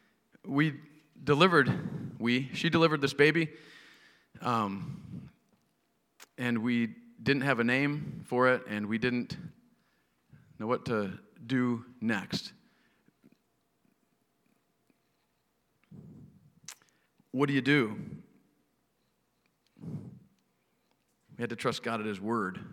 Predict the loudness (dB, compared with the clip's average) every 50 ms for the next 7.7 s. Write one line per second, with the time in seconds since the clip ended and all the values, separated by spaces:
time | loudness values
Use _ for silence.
0 | -16 -10 -4 -2 0 0 0 0 0 0 2 0 0 0 0 0 0 0 0 -2
1 | -6 -10 -16 -20 _ _ _ _ _ _ _ _ _ _ _ _ -4 0 2 2
2 | 4 4 2 2 2 2 4 2 2 4 4 4 2 2 0 -4 -2 0 0 0
3 | 0 -2 -6 -8 -8 -8 -12 -14 -14 -16 -18 -20 -20 _ _ -6 -2 0 0 2
4 | 0 0 0 0 -2 0 0 0 0 0 -2 -6 -8 -16 -20 _ _ _ _ _
5 | _ _ _ _ _ _ _ _ _ 2 4 4 4 4 2 2 2 2 4 4
6 | 4 4 4 2 2 2 2 2 4 2 2 2 0 2 4 4 4 4 2 0
7 | -4 -4 -8 -12 -12 -10 -10 -8 -4 -2 0 0 0 -2